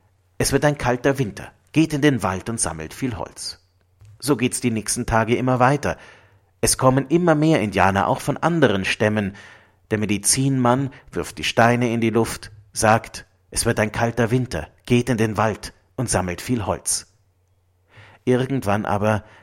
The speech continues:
zweifelt er an seiner eigenen Vorhersage, nimmt den Telefonhörer zur Hand, ruft bei der Wettervorhersage an und fragt im Wetteramt nach, wie denn der Winter werde.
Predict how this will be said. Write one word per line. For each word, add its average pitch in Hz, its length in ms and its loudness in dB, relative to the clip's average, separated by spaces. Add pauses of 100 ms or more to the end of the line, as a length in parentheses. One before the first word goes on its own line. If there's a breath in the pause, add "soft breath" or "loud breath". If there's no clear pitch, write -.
(140)
zweifelt 101 500 0
er 101 240 0
an 101 140 -4
seiner 101 320 -2
eigenen 101 400 -2
Vorhersage, 101 800 -2 (480)
nimmt 101 180 -8
den 78 120 -14
Telefonhörer 110 760 -2
zur 110 220 -2
Hand, 135 260 0 (400 loud breath)
ruft 117 440 0
bei 95 140 4
der 87 160 -2
Wettervorhersage 110 1040 0
an 139 280 -4 (540 soft breath)
und 117 180 -4
fragt 104 340 -2
im 110 140 -2
Wetteramt 110 500 0
nach, 131 480 0 (460 soft breath)
wie 113 240 -2
denn 98 200 0
der 98 180 0
Winter 135 340 0
werde. 80 420 -8